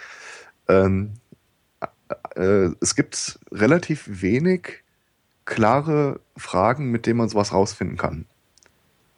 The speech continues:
Weil naturgemäß halt immer, sobald eine Frage eindeutig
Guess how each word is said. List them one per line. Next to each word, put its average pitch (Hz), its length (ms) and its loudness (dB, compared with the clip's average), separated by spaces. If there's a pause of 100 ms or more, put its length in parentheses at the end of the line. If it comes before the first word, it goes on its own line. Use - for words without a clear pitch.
(220)
Weil 87 300 2
naturgemäß 98 800 0
halt 95 140 2
immer, 92 340 2
sobald 90 400 0
eine 87 100 -2
Frage 87 400 0
eindeutig 92 540 0